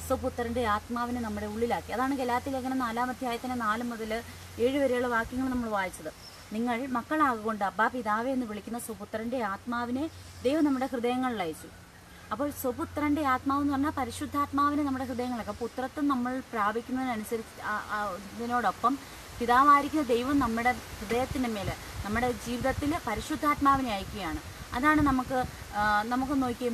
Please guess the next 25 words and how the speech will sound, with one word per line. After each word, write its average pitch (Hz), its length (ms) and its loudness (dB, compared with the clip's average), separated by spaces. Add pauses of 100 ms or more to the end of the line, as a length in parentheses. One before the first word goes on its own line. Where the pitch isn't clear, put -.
മൂന്നര 269 340 0
വ-, 220 100 0 (120)
മൂന്ന് 269 200 2
വർഷക്കാലം 233 640 -2
പത്രോസ് 233 500 -2 (200)
യേശുവിൻ്റെ 262 420 -2
കൂടെ 226 240 -2
നടക്കുകയായിരുന്നു. 196 680 -6
യേശുവിൻ്റെ 262 420 -4
കൂടെ 226 260 -4
നടന്ന 226 280 -4 (420)
പത്രോസിന് 254 420 -2
എന്താ 226 220 -4
സംഭവിച്ചത്? 208 560 -8
യേശുവിൻ്റെ 233 360 -6
കൂടെ 220 140 -2
അത്ഭുതങ്ങൾ 226 420 -6 (140)
കണ്ട് 202 220 -4 (100)
നടന്നു, 202 340 -6 (380)
യേശുവിനോട് 233 540 -4
കൂടെ 214 180 -4 (140)
ഇരുന്നു, 214 280 -6 (140)
ഉറങ്ങി, 214 300 -2 (100)
ഭക്ഷണം 233 400 -6
കഴിച്ചു. 202 320 -4